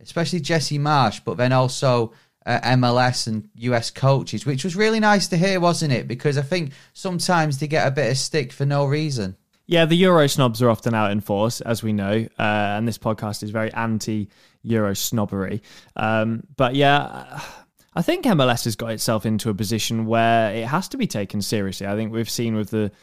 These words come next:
Speaker 2: the players that we've discussed previously on this podcast that, that, um, the players that, that, that the league is producing and developing and nurturing are coming over to Europe, and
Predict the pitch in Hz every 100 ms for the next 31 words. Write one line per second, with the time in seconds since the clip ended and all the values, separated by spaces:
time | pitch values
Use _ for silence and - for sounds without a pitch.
0 | _ _ - 104 117 110 107 104 98 110
1 | 101 - 117 - 117 107 - 120 123 127
2 | - 110 107 113 - 117 - 113 135 -
3 | - 127 120 _ _ _ - 117 131 127
4 | 123 123 120 123 139 139 120 110 113 110
5 | 120 110 - 117 120 131 123 117 98 -
6 | - _ - 120 131 - 120 107 104 101
7 | 120 117 - 104 110 120 _ _ _ 110
8 | 110 120 131 - 110 101 113 120 - 113
9 | 120 - 131 123 123 110 - 117 131 101
10 | - 113 113 113